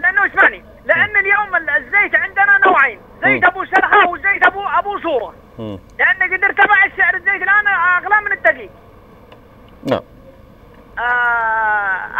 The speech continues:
Speaker 1: هذا الذي، يعني الذي، ال-، ال-، الذي هي أك-، أك-، يعني الجرائم ال-، الذي، آه، يعني في الشعب اليمني جريمتين.
Speaker 2: أشكرك.
Speaker 1: جريمة.
Speaker 2: أشكرك، رسالتك واضحة، وأعطي الفرصة لأبو محمد من دمار.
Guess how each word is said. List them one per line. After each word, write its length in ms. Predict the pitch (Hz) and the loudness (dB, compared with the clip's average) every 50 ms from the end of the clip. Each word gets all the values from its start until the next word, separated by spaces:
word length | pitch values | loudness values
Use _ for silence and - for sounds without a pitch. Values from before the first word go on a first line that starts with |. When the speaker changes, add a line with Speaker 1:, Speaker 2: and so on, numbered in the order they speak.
| - 269 | 2 2
Speaker 1:
هذا 220 | 339 415 415 415 | 2 2 2 -2
الذي، 260 | 415 403 392 381 392 381 381 359 339 320 294 294 302 320 320 | -2 -2 -2 -2 0 0 2 2 2 2 0 0 2 2 2
يعني 240 | 311 359 370 359 349 | 0 0 0 -4 -2
الذي، 400 | 339 339 349 349 370 359 349 339 | 0 -2 -2 0 0 -2 -2 -2
ال-، 140 | 320 320 330 | -4 -4 -6
ال-، 220 | 330 320 311 320 | -6 -6 -6 -6
الذي 320 | 330 330 320 330 330 349 339 | -6 -4 -4 -4 -4 0 2
هي 120 | 330 359 | 4 4
أك-، 460 | 349 339 349 339 - 330 285 339 311 | 6 4 4 2 0 0 0 0 0
أك-، 260 | 330 - - - - | 0 -4 -8 -8 -4
يعني 180 | 294 285 320 339 | -2 0 0 -2
الجرائم 580 | 311 277 262 320 330 359 381 381 370 359 339 330 | -4 -4 0 2 2 4 2 2 0 -2 -6 -12
ال-، 120 | 320 302 | -10 -10
الذي، 480 | 269 262 269 294 311 320 349 339 330 294 | -10 -6 -2 -2 -2 -2 -2 -4 -2 -2
آه، 200 | 277 269 254 254 262 277 | 0 -2 -2 -2 -2 0
يعني 260 | 294 294 330 339 277 | 0 0 0 -2 -8
في 80 | 277 | -14
الشعب 340 | 320 - - 359 311 320 320 | -10 -6 -4 -4 -4 -4 -6
اليمني 400 | 330 311 320 302 269 240 - 185 - - 277 | -6 -2 -2 -2 -2 -4 -10 -12 -6 -2 0
جريمتين. 480 | 311 359 359 320 254 208 - 185 151 - - - - - | 0 0 0 -4 -8 -8 -8 -10 -20 -20 -20 -6 0 0
Speaker 2:
أشكرك. 400 | 147 - 285 294 - 180 156 - | 2 2 2 2 4 2 2 2
Speaker 1:
جريمة. 400 | 196 - - 214 208 - - - - - - - - 143 | 0 -4 -6 -10 -12 -14 -18 -20 -20 -20 -20 -12 -6 -6
Speaker 2:
أشكرك، 380 | 139 - - 190 185 170 139 | -6 -4 0 2 2 2 2
رسالتك 460 | 143 139 - 170 170 170 151 170 - | 0 0 2 2 2 2 2 -2 0
واضحة، 340 | 156 143 143 113 101 117 113 | 0 0 0 0 -2 -6 -4
وأعطي 680 | 120 131 139 123 - - - - 113 131 139 143 - 175 | -4 -2 -4 -4 -6 -10 -12 -6 -4 -4 -2 -2 -2 -4
الفرصة 500 | 156 135 170 165 160 143 - 180 175 180 | -4 -2 -2 -4 -4 -2 2 4 4 4
لأبو 420 | 180 180 170 165 160 156 160 180 175 | 4 4 2 2 0 2 2 0 2
محمد 420 | 170 147 160 175 170 156 135 127 | 2 2 0 0 0 -2 -4 -4
من 120 | 135 135 | -4 -2
دمار. 280 | 139 151 160 147 117 | -2 0 0 0 -2